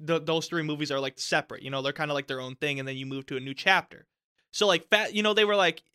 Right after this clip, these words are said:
at the end of Fast and Furious three, you get, like, um, you get, like, this cool, you, you, you get, like, this cool cameo from Vin Diesel, and you're like, "Oh my God, they could set up a whole new trilogy, like,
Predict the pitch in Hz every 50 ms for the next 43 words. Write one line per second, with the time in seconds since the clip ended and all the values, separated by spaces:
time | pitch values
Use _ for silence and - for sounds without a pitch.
0 | - - 180 185 185 185 196 208 214 - - 190 196 185 185 - 190 180 185 -
1 | - 170 175 180 196 196 190 175 185 180 - 160 165 165 160 165 139 139 135 127
2 | 127 - _ _ _ _ _ _ _ _ _ - - - 185 180 170 202 160 160
3 | 175 - 170 - - - - 185 170 170 170 160 151 156 - - - - _ _
4 | - - - - 180 180 196 190 185 190 180 202 185 180 180 180 180 - - 196
5 | 175 165 - 185 170 160 160 160 160 160 156 160 165 - - 170 156 151 160 160
6 | 156 156 156 151 175 165 156 147 143 143 - - 196 190 185 170 165 - 180 170
7 | 165 165 156 151 165 170 185 165 - - 190 180 175 170 170 160 170 175 175 170
8 | 170 170 170 - - 190 185 180 180 175 160 170 175 160 151 151 143 139